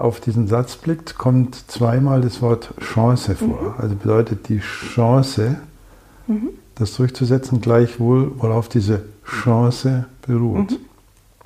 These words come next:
Speaker 1: Das heißt, auch ein sehr liebenswürdiger, liebenswerter, menschenzugewandter Chef,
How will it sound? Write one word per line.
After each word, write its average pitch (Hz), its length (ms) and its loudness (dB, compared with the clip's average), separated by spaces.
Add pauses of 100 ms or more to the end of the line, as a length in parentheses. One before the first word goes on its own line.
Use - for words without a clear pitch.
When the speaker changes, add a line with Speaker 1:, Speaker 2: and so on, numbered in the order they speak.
(1040)
Speaker 1:
Das 117 220 0
heißt, 135 460 2
auch 120 140 2
ein 123 180 2
sehr 135 400 2
liebenswürdiger, 104 1200 0
liebenswerter, 120 1120 0 (300)
menschenzugewandter 113 1400 0
Chef, - 600 -4